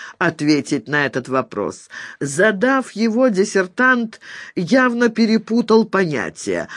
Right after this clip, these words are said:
Одно дело пользоваться идеями своего научного руководителя и совсем другое —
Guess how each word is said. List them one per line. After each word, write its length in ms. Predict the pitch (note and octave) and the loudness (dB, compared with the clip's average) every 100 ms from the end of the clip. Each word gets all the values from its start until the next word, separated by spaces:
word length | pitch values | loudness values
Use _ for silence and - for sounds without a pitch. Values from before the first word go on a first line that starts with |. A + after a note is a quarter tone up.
| - | -10
Одно 480 | - F3+ D3 E3 E3+ | -2 -2 0 0 0
дело 380 | C#3+ C#3+ D#3 D3+ | 2 2 2 0
пользоваться 800 | D3+ E3+ D#3 B2+ C#3+ C#3+ - D#3 | 2 4 4 2 -2 -2 0 -2
идеями 840 | - F3 C#3 D3 D#3 D3 C#3+ D3 | 0 -4 -2 2 2 2 -2 -4
своего 460 | D3+ D#3 D#3 D3+ D3 | -4 0 2 2 0
научного 580 | D3 C#3 C#3 - C#3+ C#3+ | 0 -2 -4 -4 -2 0
руководителя 880 | C#3 C#3 C3+ A#2+ D3+ D#3+ A3 C4+ | 0 0 0 0 -4 -2 -2 -2
и 20 | A#3 | -4
совсем 480 | C3 A2 - C3+ | -4 -4 -2 -4
другое — 600 | C3+ D#3 E3+ F#3+ A3 A#3 | -2 -2 2 4 4 2